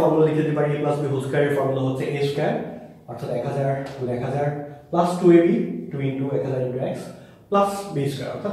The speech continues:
এক্স স্কয়ার। এখন আমরা এই দুইটা অংশ থেকে এক হাজার কে common নিতে পারি। যদি এক হাজার কে common নিই, তাহলে থাকে এক হাজার plus টুয়াইস এক্স, এই প্রথম দুইটা অংশ থেকে। শেষে থাকে একটা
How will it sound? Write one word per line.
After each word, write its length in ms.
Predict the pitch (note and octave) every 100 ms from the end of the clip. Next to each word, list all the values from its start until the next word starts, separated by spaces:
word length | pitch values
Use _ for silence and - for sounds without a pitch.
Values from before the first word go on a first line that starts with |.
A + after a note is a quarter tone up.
| -
এক্স 120 | - -
স্কয়ার। 200 | - - - - - -
এখন 140 | D3+ A#3+
আমরা 140 | A3+ - F3
এই 60 | G3
দুইটা 180 | F3+ -
অংশ 120 | E3+ - -
থেকে 120 | - -
এক 60 | D3+
হাজার 160 | D#3 D#3+
কে 60 | - -
common 200 | C3 B2+
নিতে 140 | - -
পারি। 140 | - - C#3+
যদি 120 | E3+
এক 60 | E3+
হাজার 140 | F#3+ G#3
কে 60 | A#3 G3
common 200 | D#3 A#3 -
নিই, 120 | - - - - - - - -
তাহলে 200 | D3+ D3+ F#3
থাকে 140 | F#3 - -
এক 60 | -
হাজার 180 | A#3 -
plus 200 | - - - - -
টুয়াইস 260 | E3 C3+ C3+
এক্স, 120 | - - E3
এই 80 | E3
প্রথম 180 | D#3+ D#3+ D#3
দুইটা 160 | - -
অংশ 100 | - B2
থেকে। 140 | - - - - -
শেষে 200 | F3 E3+
থাকে 160 | F3 E3+
একটা 120 | E3